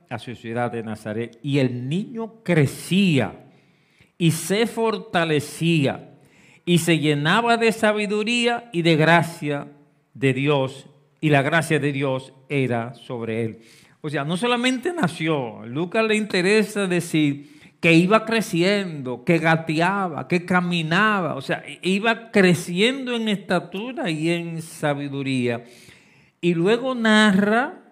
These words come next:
eh, también un dato que solo Lucas nos narra, lo que pasa a los doce años, o sea, Jesús adolescente.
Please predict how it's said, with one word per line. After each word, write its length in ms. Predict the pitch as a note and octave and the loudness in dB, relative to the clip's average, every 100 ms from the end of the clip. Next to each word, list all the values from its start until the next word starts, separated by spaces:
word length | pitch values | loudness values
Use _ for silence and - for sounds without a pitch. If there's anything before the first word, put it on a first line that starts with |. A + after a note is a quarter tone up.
| _ _ _ _ _ _ _ - | _ _ _ _ _ _ _ -8
eh, 360 | D#3 D3 D3 D3 | -4 -2 -2 -2
también 880 | D3+ C#3+ E3+ F3+ E3 E3 G#3 A#3 A#3 | -2 0 2 2 2 0 -4 -8 -12
un 220 | E3 E3 | -10 -4
dato 420 | E3 E3 E3 E3+ E3+ | 2 2 0 -6 -6
que 100 | D#3 | -8
solo 560 | - - G#3 G#3 F3+ | -6 -4 -2 0 0
Lucas 960 | D#3+ D#3+ F#3+ G3 G3 - B2+ B2 - - C#3+ | 0 2 0 -2 -6 -2 -2 -2 -8 -16 -14
nos 340 | C#3 C3 A#2 | -10 -10 -8
narra, 640 | C3+ B2+ A2 G2+ A2+ C3 - _ _ - _ _ _ | -4 -2 -2 -6 -8 -8 -14 _ _ -20 _ _ _
lo 180 | C#3 D#3 | -4 -4
que 100 | D#3 | -2
pasa 440 | C#3+ D#3 E3 E3 E3 | -2 0 2 2 2
a 20 | |
los 260 | D#3+ D3 | 2 -2
doce 380 | C3 D3+ C#3+ C#3+ | -4 -4 -2 0
años, 640 | A#2+ B2 C#3 E3+ G3 G3 - | 2 2 -2 -6 -10 -12 -14
o 100 | C3 | -10
sea, 200 | D#3 C#3 | -4 0
Jesús 480 | D#3 E3 E3+ D#3 E3+ | 0 0 -2 -2 0
adolescente. 1000 | D#3+ D#3+ F3+ F#3 - G#3 A#3 D#3 - | 0 0 -2 -2 -2 -4 -4 -8 -12